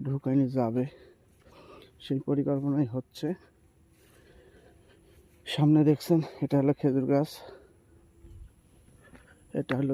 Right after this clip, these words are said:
লিচুর বাগান, মিশ্র বাগান, লিচু আর আম। তো আমের গাছগুলো কাটি দেব, দিলে পরে লিচুর গাছ ভালো হবে, সুন্দর হবে, অনেক লিচু আসবে এবার ইনশাল্লাহ। নাটোরের মুজাফফর লিচু,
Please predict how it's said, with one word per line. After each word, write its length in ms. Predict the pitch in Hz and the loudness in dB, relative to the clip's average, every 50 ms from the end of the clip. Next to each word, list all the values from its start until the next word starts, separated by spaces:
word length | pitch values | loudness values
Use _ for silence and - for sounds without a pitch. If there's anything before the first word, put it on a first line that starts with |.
| 135 135 | 0 0
লিচুর 280 | 139 - - 147 131 127 - | 0 -2 -2 -6 -6 -6 -6
বাগান, 260 | - 113 113 107 - 131 123 - - _ - - - _ - - _ _ _ _ _ - - - - - - _ _ _ - _ _ _ _ - _ _ - - - 143 | -8 -6 -6 -8 -8 -10 -14 -14 -20 _ -20 -20 -20 _ -20 -20 _ _ _ _ _ -20 -20 -20 -20 -20 -20 _ _ _ -20 _ _ _ _ -20 _ _ -20 -6 -2 0
মিশ্র 380 | 147 147 143 - - - - - 151 143 135 131 | 0 0 -2 -6 -14 -20 -8 -4 -4 -2 -2 -2
বাগান, 300 | 135 135 131 131 135 139 131 | -2 0 -2 -2 -2 -2 -4
লিচু 280 | 135 139 - - - 151 147 135 143 | -4 -6 -8 -6 -4 -4 0 0 0
আর 100 | 135 131 139 123 | 0 2 0 0
আম। 160 | 123 147 151 151 - - - _ - - _ _ _ _ _ _ _ _ | 0 -2 -4 -4 -8 -16 -20 _ -20 -20 _ _ _ _ _ _ _ _
তো 60 | - - - 139 | -8 -6 -2 -2
আমের 180 | 143 135 131 135 - | 0 -2 -2 -2 -4
গাছগুলো 340 | 131 127 - 139 131 139 - - | -4 -4 -4 -4 -6 -6 -4 -4
কাটি 200 | 117 127 123 120 113 | -4 -4 -4 -4 -4
দেব, 120 | 127 123 127 147 - - - _ _ _ _ - - - - - - _ _ _ - | -4 -2 -2 -4 -6 -10 -16 _ _ _ _ -20 -20 -20 -20 -20 -20 _ _ _ -4
দিলে 180 | - 131 123 127 127 | -4 -2 0 0 0
পরে 140 | 131 131 131 135 | 0 0 0 -2
লিচুর 220 | 131 - 127 131 139 | -2 -2 -2 -2 0
গাছ 120 | 135 127 123 123 123 | -2 -2 -2 -4 -4
ভালো 160 | 127 127 127 120 127 | -2 -2 -2 0 0
হবে, 140 | 131 135 135 - - | -2 -2 -4 -4 -4
সুন্দর 260 | 131 123 123 123 123 127 | -2 -2 0 0 -2 -4
হবে, 160 | 127 127 131 147 - - _ _ _ _ _ - - - _ _ _ - - - _ - _ - 123 | -4 -4 -4 -4 -6 -10 _ _ _ _ _ -20 -20 -20 _ _ _ -20 -20 -20 _ -20 _ -8 -6
অনেক 180 | 135 139 135 - 135 | -4 -4 -4 -4 -6
লিচু 180 | 135 131 - - 139 131 | -8 -8 -6 -4 -4 -4
আসবে 200 | 131 131 131 135 135 | -4 -4 -4 -4 -2
এবার 160 | 131 139 139 131 135 | -2 -2 -2 -2 -4
ইনশাল্লাহ। 460 | 127 - - 143 135 135 135 135 139 139 - - - _ _ _ _ _ _ _ _ - _ _ _ _ - - - - - - - - - _ _ _ _ - - - - 156 135 135 139 135 | -8 -8 -8 -6 -6 -4 -4 -6 -6 -8 -10 -16 -20 _ _ _ _ _ _ _ _ -20 _ _ _ _ -20 -20 -20 -20 -20 -20 -20 -20 -20 _ _ _ _ -20 -20 -14 -4 0 2 4 4 4
নাটোরের 400 | 147 147 143 - 147 147 147 143 143 147 | 4 2 2 2 4 4 4 6 6 6
মুজাফফর 440 | 143 135 139 143 - _ - 151 139 143 | 6 6 4 2 0 _ 0 2 4 2
লিচু, 220 | 139 135 - 143 | 2 0 0 -2